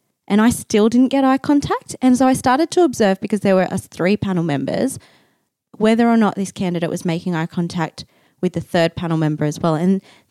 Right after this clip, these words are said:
they weren't. And I guess what that did is it made me feel like, even though I was as influential in the decision, ultimate decision making as those other two panel members, one of them being my boss, um,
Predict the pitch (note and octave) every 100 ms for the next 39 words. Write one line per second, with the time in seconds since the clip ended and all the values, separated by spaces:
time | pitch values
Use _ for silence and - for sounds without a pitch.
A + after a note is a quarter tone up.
0 | _ _ _ _ F3 F3 D#3+ C#3+ A#2+ -
1 | - - - - G3+ F#3+ F#3 F#3 - -
2 | _ _ _ _ _ _ A#3 F#4+ - G4
3 | - - G3+ G#3+ A3 F#3 F#3 F3+ - F#3+
4 | G3 A#3 C4+ C4 G#3+ G3+ F#3+ G3 - -
5 | F#3 F#3+ F#3 F#3 E3+ E3+ E3+ - - A#3+
6 | D4 C#4 A3 - F#3+ F#3 F#3 F3 - _
7 | _ - G#3+ A#3+ A#3+ A3+ A3 G3 F#3+ G3+
8 | F#3+ F3+ F3+ - - F3+ F#3 F#3 G3 G3+
9 | G3+ - F#3 - F3+ F#3 F3 E3 - F3
10 | D#3 E3 _ _ - F3 E3+ F#3+ F3+ D#3
11 | E3 - E3+ D#3 E3+ G3 C#4 F#4+ - C3+
12 | D3+ E3 E3+ F3 F#3+ - F#3+ F4 - _
13 | _ _ _ _ - F#3